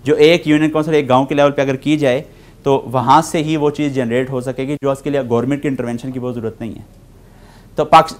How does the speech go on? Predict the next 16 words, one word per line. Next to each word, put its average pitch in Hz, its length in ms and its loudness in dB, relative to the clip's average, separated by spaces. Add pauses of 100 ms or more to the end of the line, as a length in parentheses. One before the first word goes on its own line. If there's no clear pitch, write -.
हेल्पिंग 196 280 2
हैंड 220 120 2
जैसी 196 240 4
पाँच 180 300 6
एन-, 185 140 -2 (280)
एनजीओ, 160 260 2 (160)
हेल्पिंग 139 280 0
जैस-, 190 320 2
हैंड 156 180 0
जैसी 160 260 -2
एनजीओ 156 300 -2
को 160 100 -2
पाँच 156 320 2
विलेज 156 200 -4
दिए 131 180 -2
जाएँ, 117 220 -8